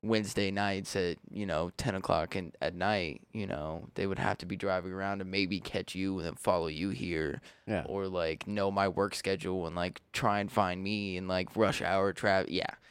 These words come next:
Speaker 2: Or that, uh, that one M K Ultra program where they thought they could, like, visualize different places to learn, uh,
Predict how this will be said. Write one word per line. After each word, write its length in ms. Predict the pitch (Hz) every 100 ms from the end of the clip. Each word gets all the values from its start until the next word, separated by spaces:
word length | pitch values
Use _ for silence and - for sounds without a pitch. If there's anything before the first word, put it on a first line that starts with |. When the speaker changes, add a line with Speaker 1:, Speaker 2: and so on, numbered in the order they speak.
| _ _ 123
Speaker 2:
Or 100 | 120
that, 180 | 117 107
uh, 320 | 104 98 95
that 180 | 98 92
one 360 | 98 104 104 101
M 220 | 95 98
K 200 | 101 92
Ultra 320 | 90 - 104
program 460 | 107 104 110 110 107
where 100 | 90
they 120 | 85
thought 260 | - 90 92
they 80 |
could, 200 | 90 85
like, 360 | 87 85 82 - -
visualize 880 | 92 90 92 90 90 90 87 85
different 360 | - 95 92 78
places 420 | 90 85 85 87
to 80 | 90
learn, 360 | 85 87 87 87
uh, 400 | 85 85 80